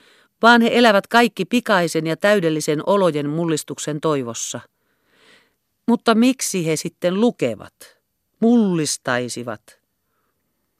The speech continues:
Natalia Fjodorovna huokaisi raskaasti. "Täytyyhän kahleissakin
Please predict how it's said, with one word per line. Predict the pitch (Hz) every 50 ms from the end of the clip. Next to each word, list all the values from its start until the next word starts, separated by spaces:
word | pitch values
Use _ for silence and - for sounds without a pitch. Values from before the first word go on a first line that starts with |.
| _ _ _ _ _ _ _ _ _ _ _ _ _ -
Natalia | 220 226 - - 269 269 254 240 214 202
Fjodorovna | - - 208 202 208 202 196 208 208 202 180 180 165 160
huokaisi | 180 190 185 170 - - 151 147 - - 151
raskaasti. | 160 160 151 - - - - 127 120 - - _ - 131 - _ _ _ _ _ _ _ _ _ _ _ _ _ _ _ _ _ _ _ _ _ _ _ _ _ _ _ _ _ _ _ _ _ _ _ _ _ _
"Täytyyhän | - 240 247 226 - 226 202 185 185 185 185 - -
kahleissakin | 233 240 247 226 - - 190 170 156 - - 143 131 _ - 127 113 120 113